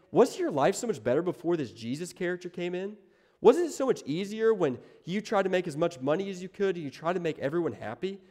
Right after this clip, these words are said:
Isn't your life so much harder? Don't you want to go back?" Is that sin and idols often use the trick of nostalgia to lure us in. But what Paul says is that idols promise,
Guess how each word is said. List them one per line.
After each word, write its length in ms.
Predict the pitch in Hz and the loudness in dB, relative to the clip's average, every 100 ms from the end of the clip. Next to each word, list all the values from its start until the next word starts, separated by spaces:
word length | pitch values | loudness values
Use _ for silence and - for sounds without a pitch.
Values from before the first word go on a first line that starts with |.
| _ _ _ _ - | _ _ _ _ 2
Isn't 220 | 214 285 | 2 2
your 120 | 277 | -4
life 260 | 214 160 180 | 2 2 2
so 140 | - | 0
much 140 | 185 - | -4 -4
harder? 240 | 202 175 | -2 -2
Don't 320 | 135 - - | -2 -2 -2
you 100 | 220 | -4
want 240 | 208 180 - | -4 -4 -4
to 80 | 180 | -4
go 180 | 151 120 | -4 -4
back?" 500 | 107 120 170 - - _ _ _ _ _ - | -4 -4 -4 -6 -20 _ _ _ _ _ 2
Is 180 | 180 170 | 2 4
that 240 | 180 - - - _ - | 2 2 -4 -20 _ -16
sin 600 | - 190 214 247 240 - | -2 6 6 6 -2 -2
and 140 | 143 135 | -2 0
idols 560 | 143 180 208 214 - - _ _ - | 0 2 0 -4 -8 -20 _ _ 2
often 400 | 165 185 - 165 | 4 4 0 -2
use 560 | 151 143 113 107 - _ _ - | 0 0 -2 -6 -12 _ _ -8
the 80 | 143 | -8
trick 440 | - 190 117 - | -2 0 0 -2
of 100 | 139 | -4
nostalgia 640 | 139 - - 165 156 120 107 | -4 -8 -2 0 0 -4 -8
to 160 | 131 | -8
lure 300 | 120 143 143 | -6 -4 -4
us 160 | 113 - | -6 -6
in. 300 | 147 101 - _ _ _ _ _ _ | -6 -6 -14 _ _ _ _ _ _
But 80 | 165 | 2
what 120 | 190 | 2
Paul 220 | 196 226 233 | 2 0 0
says 540 | - 226 180 117 - - - | 2 4 4 0 -8 -18 -2
is 180 | 160 156 | 0 0
that 100 | - | -2
idols 540 | - 165 226 254 240 - _ _ | 2 4 4 -2 -6 -16 _ _
promise, 720 | - 156 175 240 233 - - | 0 4 4 2 -6 -14 -20